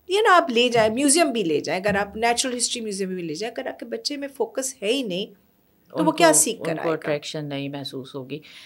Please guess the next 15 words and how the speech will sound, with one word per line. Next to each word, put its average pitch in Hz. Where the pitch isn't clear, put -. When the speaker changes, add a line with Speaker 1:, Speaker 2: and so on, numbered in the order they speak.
Speaker 2:
अ, 175
इसके 214
अलावा 226
मेरा 220
ख़्याल 202
है 214
जो 240
इब्तदाई 170
सालों 160
में 165
ये 165
स्क्रीन 156
का 160
इस्तेमाल 143
है 139